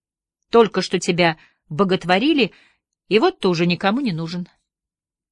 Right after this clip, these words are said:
И в одиночестве бредёшь по городу, в котором не так-то просто найти дорогу обратно в гостиницу. А обращают на тебя внимание теперь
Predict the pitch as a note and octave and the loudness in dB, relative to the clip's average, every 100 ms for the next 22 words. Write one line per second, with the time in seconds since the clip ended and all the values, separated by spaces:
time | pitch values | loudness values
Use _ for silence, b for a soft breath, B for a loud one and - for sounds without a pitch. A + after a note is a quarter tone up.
0 | _ - F3 G3 G#3 B3+ F4 A3+ - F3 | _ -2 0 2 4 2 0 -4 -4 -2
1 | D#3+ D#3+ D#3+ - - E3 A#3+ C4 A#3 B3 | 0 0 -2 -2 -2 0 0 0 -4 -10
2 | b b - A3 G#3+ A3+ A3+ A#3+ - G#3+ | b b -4 0 2 4 4 4 2 -4
3 | - G#3+ - G3+ - G3 F#3+ F#3+ - G3 | -4 -4 -2 -2 -2 0 0 -2 -4 -4
4 | b b E3+ E3+ F#3 F3 E3+ F3 E3+ E3+ | b b -2 2 2 2 4 4 4 0
5 | E3 E3+ D#3 D#3 D#3+ - D#3+ D3+ - - | -2 -6 -6 -6 -6 -6 -8 -8 -8 -12
6 | E3 _ _ _ _ _ _ _ _ E3 | -12 _ _ _ _ _ _ _ _ 0
7 | F3 F3+ F3+ - E3+ E3 D#3+ E3+ D#3+ E3 | 2 2 2 2 0 0 -6 -4 -2 -2
8 | D#3+ D#3 D3+ - D3 D3+ | -2 -2 -4 -8 -6 -6